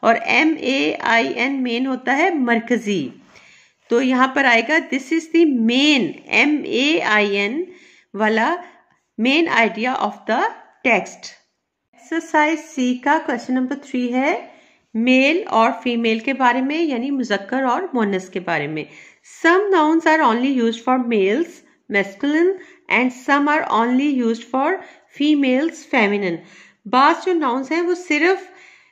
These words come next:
नर यानी मुजक्कर के लिए इस्तेमाल किया जाता है और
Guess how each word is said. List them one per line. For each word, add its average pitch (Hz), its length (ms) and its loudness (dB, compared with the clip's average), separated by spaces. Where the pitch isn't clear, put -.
नर 269 480 0
यानी 302 580 -2
मुजक्कर 269 500 0
के 359 120 0
लिए 359 100 6
इस्तेमाल 302 460 2
किया 294 220 -2
जाता 277 340 -2
है 349 240 0
और 285 600 2